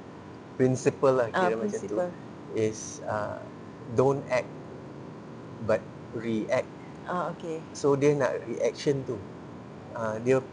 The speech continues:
Speaker 1: dia tak suka orang berlakon-berlakon.
Speaker 2: Mm-mm.
Speaker 1: So, ah, katakan, ah, so, yang ni, ah,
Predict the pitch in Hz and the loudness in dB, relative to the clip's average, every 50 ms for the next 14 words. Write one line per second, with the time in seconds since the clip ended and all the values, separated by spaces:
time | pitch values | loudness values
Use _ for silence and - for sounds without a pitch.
0 | - - - - - - - - 127 123 127 123 123 - - - - - 113 117 | -12 -14 -14 -14 -14 -14 -12 -8 -2 0 2 2 2 2 2 0 0 -2 -4 -2
1 | - 127 120 117 120 127 120 117 117 117 120 120 117 101 104 101 92 - - 127 | 4 6 6 6 6 6 4 4 4 2 -2 -4 -4 -2 -2 -2 -2 -2 -4 -4
2 | 113 110 107 101 - - 120 110 107 - - - - - 175 180 185 180 175 160 | -2 -2 -4 -6 -6 -6 -8 -8 -8 -10 -14 -14 -10 -6 -4 -4 -2 -2 -4 -6
3 | 151 - - - 120 117 113 113 113 113 113 117 117 - - - - - - - | -8 -10 -4 0 2 4 4 4 4 4 2 2 -2 -6 -10 -14 -14 -14 -14 -14
4 | - - - - - - - - - - - 104 104 104 104 104 104 104 101 104 | -14 -14 -12 -12 -12 -12 -12 -14 -14 -10 -8 -6 -6 -4 -6 -6 -8 -8 -8 -8
5 | 101 104 101 101 101 101 - - - - - - - 110 113 110 - 113 117 - | -8 -8 -8 -8 -8 -10 -10 -12 -14 -14 -14 -8 -6 -6 -4 -4 -6 -10 -8 -4
6 | - 127 120 120 120 120 120 120 120 120 123 120 - - - - - - - 110 | 0 2 2 2 2 0 -4 -6 -8 -8 -10 -10 -12 -14 -14 -14 -14 -14 -12 -8
7 | 110 104 101 98 98 101 101 98 - - - - - - - - - - - - | -8 -6 -6 -6 -6 -8 -8 -10 -12 -12 -14 -14 -14 -14 -14 -14 -14 -14 -14 -14
8 | - - - - - - - - - 117 113 110 - - 127 135 143 151 160 160 | -14 -14 -14 -14 -14 -14 -12 -6 -2 0 0 0 2 4 4 4 6 6 4 4
9 | 160 156 139 - - - 107 107 104 104 104 104 101 | 4 2 0 -2 -4 -4 -2 -2 -2 -2 -2 -4 -4